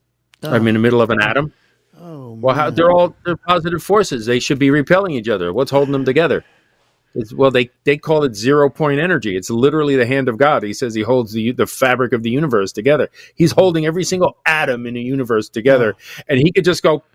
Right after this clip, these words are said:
Speaker 1: boop, up,
Speaker 2: Yeah.
Speaker 1: you know what, I'm done. And everything would just evaporate.
Speaker 2: Right.
Speaker 1: But God,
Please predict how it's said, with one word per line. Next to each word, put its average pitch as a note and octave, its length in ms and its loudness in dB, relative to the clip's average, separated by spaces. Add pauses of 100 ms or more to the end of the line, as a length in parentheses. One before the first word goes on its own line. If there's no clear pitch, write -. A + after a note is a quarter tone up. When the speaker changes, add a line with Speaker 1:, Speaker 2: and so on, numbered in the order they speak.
Speaker 1:
boop, G4+ 120 6 (340)
up, F3 260 -2
Speaker 2:
Yeah. C#3 120 -4
Speaker 1:
you C3+ 60 -6
know D#3+ 60 -4
what, D#3 140 0
I'm D3+ 100 -4
done. A#2+ 260 2 (340)
And C#3 100 0
everything D#3 280 2
would C#3+ 100 -2
just C#3 160 -8
evaporate. C3 500 -2 (180)
Speaker 2:
Right. A#2 440 -6
Speaker 1:
But A2 120 -4
God, D#3 220 2